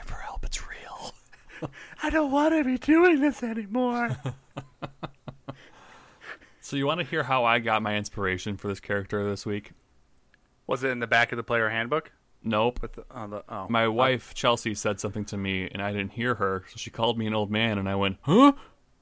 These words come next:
Speaker 1: What?"
Speaker 2: It's not, how did that inspire you? That happens, like, e-, that's happened every day, I guarantee it, for, like, the
Speaker 1: Yeah.
Speaker 2: past, as long as you two have known each other.
Speaker 1: But I've never replied in my old man voice before. So I was like, "Ooh,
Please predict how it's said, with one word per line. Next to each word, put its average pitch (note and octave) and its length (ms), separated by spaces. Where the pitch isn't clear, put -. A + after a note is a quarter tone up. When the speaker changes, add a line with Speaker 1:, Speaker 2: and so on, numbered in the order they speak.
Speaker 1:
What?" G#3 220
Speaker 2:
It's - 100
not, C#3 200
how A3+ 140
did C4 100
that A#3+ 140
inspire A3 340
you? D#3+ 120
That D#3 120
happens, A3 260
like, G#3 280
e-, E3+ 160
that's G3+ 220
happened A3 360
every G3 340
day, C#3+ 520
I C#3+ 120
guarantee D#3 540
it, G2 160
for, - 80
like, C3 160
the B2+ 120
Speaker 1:
Yeah. C#3 180
Speaker 2:
past, D3 520
as D3 160
long D3+ 240
as D3 80
you D3 80
two D3+ 120
have A#2 120
known B2 220
each A2+ 140
other. F2 240
Speaker 1:
But A#2+ 80
I've A2+ 120
never C#3 200
replied C3 440
in G#2+ 60
my G2 120
old G#2+ 240
man A#2+ 220
voice F2+ 240
before. F#2+ 480
So A2 340
I G#2+ 200
was G#2+ 120
like, G#2+ 180
"Ooh, C3+ 220